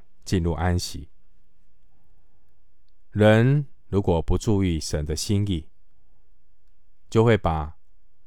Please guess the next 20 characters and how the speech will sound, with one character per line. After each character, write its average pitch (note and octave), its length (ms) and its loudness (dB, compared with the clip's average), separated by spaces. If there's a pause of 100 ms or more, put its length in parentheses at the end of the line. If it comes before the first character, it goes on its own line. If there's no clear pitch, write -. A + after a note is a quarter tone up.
(160)
神 F#2+ 400 4
释 C3+ 280 4
放 G2 300 4
人 D#2 140 0
的 E2 80 -2
安 F#2 200 0
息 - 360 -6 (720)
变 G#2+ 200 8
成 D#2+ 240 -2
了 D2+ 240 -4 (220)
捆 G2 380 2
绑 C#2+ 320 -2
人 C#2+ 160 -6
的 D2 160 -6
教 D#2 340 2
条。 - 400 -8 (3000)
回 G2+ 120 6
到 G#2 240 12
经 A#2 220 8
文， E2 240 2